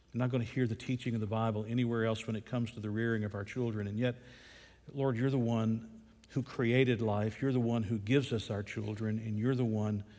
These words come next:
who has given us the right instructions in your Scripture for us to raise our children. And I pray, God, that you'll give us an understanding heart today.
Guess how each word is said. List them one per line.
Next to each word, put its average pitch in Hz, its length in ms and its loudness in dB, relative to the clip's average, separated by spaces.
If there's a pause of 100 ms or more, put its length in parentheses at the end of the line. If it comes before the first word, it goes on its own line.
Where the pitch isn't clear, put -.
(300)
who 117 100 0
has 98 140 -2
given 113 320 2
us 107 160 -4
the 113 100 -4
right 120 400 2
instructions 104 960 -4 (720)
in 113 160 0
your 110 160 0
Scripture 104 680 -2 (600)
for 113 180 0
us 110 160 -2
to - 80 -6
raise 107 380 -2
our 110 180 -4
children. 107 580 -4 (440)
And 120 100 0
I 127 60 2
pray, 123 260 2
God, 120 220 4
that 117 180 -4
you'll 120 80 -2
give 113 200 0
us 113 120 -4
an 117 140 -2
understanding 117 640 0
heart 113 240 -2
today. 113 400 -2